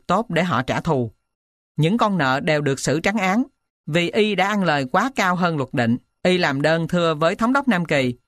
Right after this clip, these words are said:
nhưng viên chức đi điều tra bèn tố cáo ngược lại. Y tự biện hộ rằng,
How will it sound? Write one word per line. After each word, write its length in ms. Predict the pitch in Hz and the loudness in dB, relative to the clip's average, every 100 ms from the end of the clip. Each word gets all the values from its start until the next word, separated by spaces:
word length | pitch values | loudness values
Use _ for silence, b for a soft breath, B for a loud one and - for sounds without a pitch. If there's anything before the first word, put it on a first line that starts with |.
| _ - | _ 0
nhưng 380 | 190 214 202 180 | 2 2 0 0
viên 200 | 208 202 | 0 0
chức 180 | 262 | -2
đi 160 | 226 196 | 0 -2
điều 180 | 165 143 | -2 -2
tra 260 | 175 170 | -2 -2
bèn 300 | 160 156 143 | 0 0 0
tố 320 | 139 175 214 - | 0 0 0 -2
cáo 260 | 196 214 277 | -2 0 2
ngược 360 | 175 165 156 | 2 2 0
lại. 280 | 139 127 143 - _ _ _ _ _ _ | -2 -2 -4 -10 _ _ _ _ _ _
Y 200 | 214 208 | 2 2
tự 240 | 196 156 160 | 2 0 2
biện 180 | 156 | 0
hộ 160 | 156 147 | 0 0
rằng, 240 | 170 147 | 0 -2